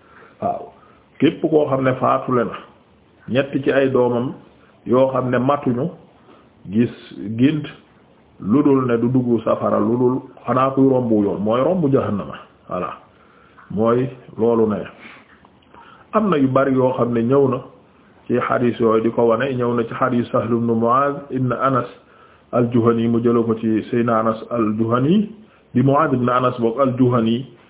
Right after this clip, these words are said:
eh, mu yëkkati ko ba ci Yonent bi alayhi salaatu wa salaam mu doon wax képp koo xam ne dafa doon xarasa dafa, eh, mooy di sàmm gannaaw jullit ñi ci xare wala yooyu wala ci frontières yi,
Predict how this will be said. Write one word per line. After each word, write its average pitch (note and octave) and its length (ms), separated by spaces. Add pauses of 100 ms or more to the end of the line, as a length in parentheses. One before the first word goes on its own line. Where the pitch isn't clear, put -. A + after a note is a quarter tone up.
(220)
eh, B2+ 220
mu C3 140
yëkkati C#3+ 340
ko B2+ 100
ba B2 180
ci B2 60
Yonent A#2 320
bi A2+ 80
alayhi A2 220
salaatu G#2+ 220
wa - 40
salaam A#2 280 (720)
mu A2 120
doon B2 220
wax B2 180
képp E3+ 160 (120)
koo C#3 220
xam B2+ 160
ne C3+ 100
dafa A#2 240
doon A#2 220
xarasa B2+ 480 (480)
dafa, A2+ 220 (200)
eh, F2 1200
mooy A#2 240
di A#2+ 200 (120)
sàmm D3 240 (380)
gannaaw B2+ 400
jullit B2+ 260
ñi F2+ 120 (320)
ci A2 80
xare A#2+ 300
wala A2+ 260
yooyu A#2+ 320 (100)
wala A2+ 260
ci C3+ 80
frontières C3 560
yi, G2+ 100